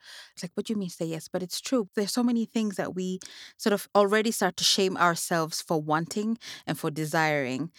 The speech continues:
that even before someone even brings it to you, you're already resisting it yourself. So I say, first of all, say yes to yourself and to your desires, and then you give yourself the room to explore those things. I feel like shame is such a,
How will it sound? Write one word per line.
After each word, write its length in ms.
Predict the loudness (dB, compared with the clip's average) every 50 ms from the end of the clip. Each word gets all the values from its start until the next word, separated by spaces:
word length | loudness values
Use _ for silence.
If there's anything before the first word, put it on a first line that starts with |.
| -20 -20 -10 _
that 220 | 6 6 6 6 4
even 240 | 0 4 4 6 4
before 280 | 4 2 2 2 2 2
someone 240 | 2 2 0 0 0
even 180 | -2 -2 -2 0
brings 280 | 0 0 0 0 0
it 140 | -2 -4 -4
to 160 | -4 -8 -4
you, 100 | -4 -2
you're 280 | -2 0 2 4 4 4
already 400 | 4 4 4 2 2 4 2 0
resisting 540 | 0 0 -2 -2 -2 -4 -2 -2 -2 -2 0
it 120 | -2 -4
yourself. 580 | -4 -6 -6 -4 -2 -2 -2 -2 -4 -14 -18 -18 _ -20 -18 -18 -16 -8
So 160 | -2 -2 2
I 120 | 4 2 2
say, 120 | 2 -2
first 240 | 0 2 0 0 0
of 80 | 0 -2
all, 80 | -2
say 160 | 0 0 0
yes 160 | 0 0 0 -2
to 120 | -2 -2
yourself 280 | -2 -2 0 -2 -2 -2
and 140 | -4 -6 -6
to 100 | -6 -6
your 80 | -6
desires, 540 | -4 -4 -2 -2 0 0 0 -2 -4 -4 -4
and 160 | -4 -4 -2
then 160 | -2 -2 -2 -4
you 100 | -4 0
give 200 | 0 0 0 0
yourself 340 | 0 0 0 0 -2 -2
the 140 | -6 -6 -4
room 260 | -4 -4 -4 -4 -4 -4 -4
to 80 | -6
explore 500 | -6 -6 -6 -8 -4 -2 -2 0 0 0
those 220 | -2 -4 -6 -6 -10
things. 400 | -12 -10 -8 -8 -8 -10 -12 _ -20 -20 -18 -18 -16 -14 -2 0
I 80 | 0 0
feel 240 | 2 0 0 2
like 220 | 2 0 -2 0 2
shame 500 | 4 4 4 2 2 0 0 -2 -2 -4
is 160 | -4 -4 -4
such 260 | -2 -2 -2 -2 0
a, 220 | 0 0 0 -2